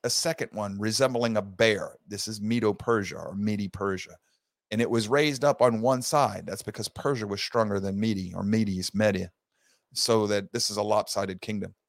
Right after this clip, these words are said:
And three ribs were in its mouth between its teeth. They said to it,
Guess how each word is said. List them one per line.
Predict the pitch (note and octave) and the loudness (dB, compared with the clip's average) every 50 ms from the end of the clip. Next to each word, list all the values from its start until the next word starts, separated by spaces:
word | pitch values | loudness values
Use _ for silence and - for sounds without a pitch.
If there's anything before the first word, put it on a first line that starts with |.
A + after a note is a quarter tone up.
| _ _ _ _ _ _ _ - | _ _ _ _ _ _ _ -6
And | G#2+ G#2+ A2+ | -6 -6 -4
three | - - D3+ E3 D#3 | -2 0 2 2 2
ribs | C#3+ C3+ D3 C3+ A#2 A2+ G#2+ | 4 2 2 2 0 -2 -4
were | G#2 A2 G#2+ | -2 -2 -2
in | G#2 G#2 | -2 -2
its | G2+ - - - | -4 -6 -4 0
mouth | B2 A#2+ A2+ G#2+ - - | 0 0 0 0 -4 -6
between | - - - G#2+ G#2 G#2+ | -12 -12 -8 -6 -6 -4
its | G2 - - | -4 -6 -8
teeth. | - - B2+ G#2+ G2+ - - - _ - | -6 -4 -4 -4 -4 -6 -12 -20 _ -14
They | - A2 G#2+ | -8 -6 -4
said | A2 - - C3 B2+ A#2+ A2+ | -4 -2 2 2 0 0 -2
to | - - G#2+ G2 | -6 -4 -2 -2
it, | G2 F#2 - | -2 -4 -6